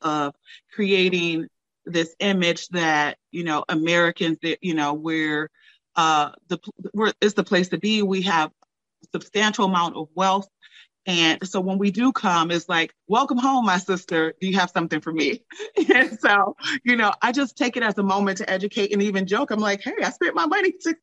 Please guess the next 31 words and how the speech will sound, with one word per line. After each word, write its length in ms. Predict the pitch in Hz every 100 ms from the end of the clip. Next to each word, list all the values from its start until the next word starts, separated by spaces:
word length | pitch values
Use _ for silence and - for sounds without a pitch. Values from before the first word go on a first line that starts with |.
| _ _
to 60 | 302
come 220 | 403 554
here." 300 | 427 427 - -
<laughs> 60 | 440 480 -
You 140 | 370 392
know, 280 | 285 294 - 277
like, 180 | - - - 277
you 80 | 277
know, 80 | 247
"I'm 120 | - 311 494
on 60 |
a 40 | 262
budget 360 | 240 247 247
over 180 | 226 220
here 220 | 330 240 -
too." 320 | 392 349 330 - - -
It, 180 | 240 240
you 140 | 269 285
know, 160 | 254
we 160 | 254 254
joke, 260 | 214 233
but 100 | 214
I 100 | 214 -
also 320 | 226 240 240
make 240 | 214 202 196
sure 400 | - 202 196 196
that 320 | 185 175 160
I 180 | 180 175
tie 280 | 175 196 185
in 280 | 180 165 165
systems 720 | 175 175 - 170 165 160